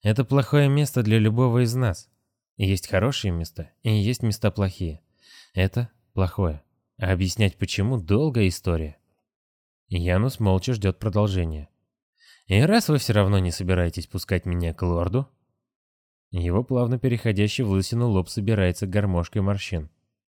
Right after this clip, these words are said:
«Ты что, торгуешься?» спрашивает он удивлённо. «Со мной?» Торгуюсь. Между прочим, я когда-то написал на интересующую вас тему статью,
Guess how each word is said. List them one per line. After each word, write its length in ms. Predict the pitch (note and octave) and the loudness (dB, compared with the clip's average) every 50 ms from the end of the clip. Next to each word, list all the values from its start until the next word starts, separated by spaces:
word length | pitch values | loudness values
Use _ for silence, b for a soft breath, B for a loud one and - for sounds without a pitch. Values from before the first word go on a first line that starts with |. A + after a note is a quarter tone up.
| _ _ _ _ _ - - _ | _ _ _ _ _ -20 -20 _
«Ты 140 | - E3+ D#3+ | -6 -4 -4
что, 220 | B2+ - - A2 F2 | -4 -4 -4 -4 -4
торгуешься?» 760 | - C#3+ D#3+ D#3+ A2+ A2+ C#3+ F#3 A3 G3+ - - G#2 D#2+ b b b b b b b b b b _ | -2 -2 -2 0 2 2 2 2 2 0 -2 -2 -4 -4 b b b b b b b b b b _
спрашивает 580 | - - - F#2 F2 E2+ - F#2 F2+ F2 - | -8 -2 0 0 0 0 0 -2 -2 -2 0
он 100 | F#2 F2 | 0 0
удивлённо. 600 | F2+ F2+ E2 F2+ F2+ F2+ F2 E2+ D#2+ D#2 D#2 D2 - _ _ _ | 0 -2 -2 -2 -2 -2 -2 -2 -2 -4 -8 -12 -14 _ _ _
«Со 220 | - - - A2 A2 | -20 -12 -8 -4 -4
мной?» 440 | G#2 F#2+ F#2+ A2 F3 G3+ B3+ - _ _ _ _ _ _ _ _ _ _ _ _ _ _ _ _ _ _ | -2 0 0 0 0 0 -4 -6 _ _ _ _ _ _ _ _ _ _ _ _ _ _ _ _ _ _
Торгуюсь. 580 | - G2+ G#2+ G#2+ F2 E2+ E2+ G2+ B2 - - _ _ _ _ b b b b b b b b | -2 0 0 0 0 0 0 -2 -2 -6 -12 _ _ _ _ b b b b b b b b
Между 280 | F#2+ G#2+ A#2+ A2+ C3+ B2 | 0 2 2 2 0 0
прочим, 360 | - E3 G3 - - C#3+ C3 | 2 2 2 2 2 2 2
я 140 | B2+ C#3+ C3+ | 2 2 2
когда-то 400 | - C3 A2+ A2 C3 B2+ - A2+ | 2 2 2 2 2 2 2 2
написал 460 | G#2+ G2+ - A2+ G2 - - C3+ C3 | 2 2 2 -2 -2 0 0 2 2
на 120 | B2 G#2+ G2+ | 4 4 2
интересующую 760 | F#2+ - G2+ F#2+ F#2+ - - B2 A#2+ G#2+ - - G#2 F#2+ F2+ | 2 2 0 0 0 0 0 -2 -2 -2 -2 -2 0 0 2
вас 180 | F2+ F#2+ F2+ - | 2 0 0 -2
тему 280 | - - C3+ C3 B2+ | -4 -4 -2 -2 -2
статью, 540 | A#2 - - C3 - - - G2 F2 D2+ - | -2 -2 -2 -4 -4 -4 -4 -4 -4 -4 -6